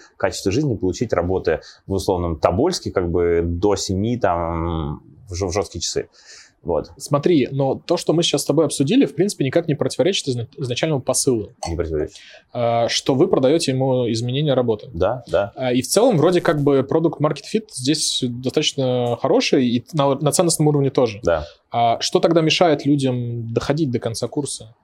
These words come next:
Speaker 1: Есть много, как бы, вещей, которые в процессе. Там нужно,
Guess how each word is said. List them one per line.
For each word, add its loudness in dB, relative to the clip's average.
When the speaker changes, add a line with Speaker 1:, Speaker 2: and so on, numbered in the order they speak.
Speaker 1:
Есть 0
много, 4
как 0
бы, 0
вещей, 0
которые -2
в -14
процессе. -2
Там -2
нужно, -2